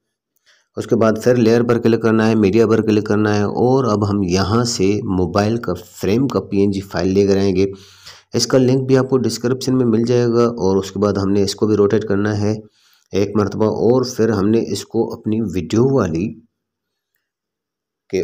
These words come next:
ऊपर जो है इसको सही तरीके से फ्रेम को सेट करना है और इसकी फ्रेम की टाइमिंग बार को खींच के हमने अपने पहले बैकग्राउंड जितना करना है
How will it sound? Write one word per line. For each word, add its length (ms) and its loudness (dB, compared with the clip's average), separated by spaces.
ऊपर 300 -2
जो 140 -2
है 200 2
इसको 220 -8
सही 200 -2
तरीके 240 -4
से 120 -2
फ्रेम 260 -2
को 140 -8
सेट 200 -4
करना 200 0
है 100 2
और 160 2
इसकी 360 -4
फ्रेम 360 4
की 160 -4
टाइमिंग 360 4
बार 180 2
को 140 0
खींच 280 -2
के 140 -2
हमने 420 2
अपने 260 -4
पहले 280 0
बैकग्राउंड 560 -2
जितना 300 0
करना 260 0
है 220 -4